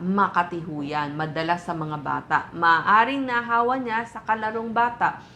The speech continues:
o kaya naman galing doon sa alagang aso at pusa. So, meron din hong mga pinapahid dyan, katulad ng mga antifungal na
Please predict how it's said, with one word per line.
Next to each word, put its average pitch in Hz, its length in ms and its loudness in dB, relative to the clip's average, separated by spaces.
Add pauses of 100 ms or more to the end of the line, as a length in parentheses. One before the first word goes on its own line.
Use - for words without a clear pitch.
(120)
o - 140 -8
kaya 202 320 2
naman 185 420 -2
galing 175 400 4
doon 180 160 -6
sa - 160 -8
alagang 151 560 -2
aso 156 480 2
at 151 140 -8 (100)
pusa. 147 640 -2 (320)
So, - 240 -2
meron 202 480 -2
din 185 160 -2
hong 185 240 -2
mga 160 320 -4
pinapahid 151 720 -4
dyan, 151 320 -2
katulad 143 480 -8
ng 147 80 -6 (160)
mga 143 120 0 (360)
antifungal 156 880 -4
na 143 240 -4